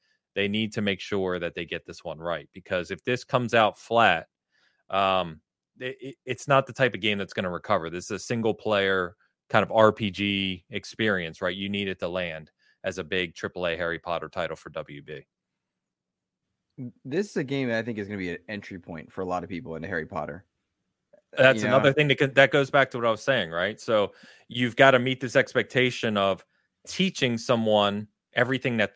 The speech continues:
Speaker 1: supposedly cool, right? That people love about Harry Potter. I didn't mean
Speaker 2: Mm-hmm.
Speaker 1: that sarcastically. Uh, that people
Speaker 2: Yeah.
Speaker 1: love about Harry Potter. But at the same time, the person who has lived Harry Potter for twenty years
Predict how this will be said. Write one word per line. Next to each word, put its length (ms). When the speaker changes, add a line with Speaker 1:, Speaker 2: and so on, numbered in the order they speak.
Speaker 1:
supposedly 640
cool, 480
right? 280
That 140
people 220
love 160
about 240
Harry 200
Potter. 360
I 60
didn't 120
mean 120
Speaker 2:
Mm-hmm. 40
Speaker 1:
that 120
sarcastically. 600
Uh, 360
that 160
people 240
Speaker 2:
Yeah. 80
Speaker 1:
love 180
about 180
Harry 180
Potter. 360
But 160
at 100
the 80
same 240
time, 400
the 80
person 400
who 200
has 200
lived 420
Harry 240
Potter 300
for 100
twenty 300
years 580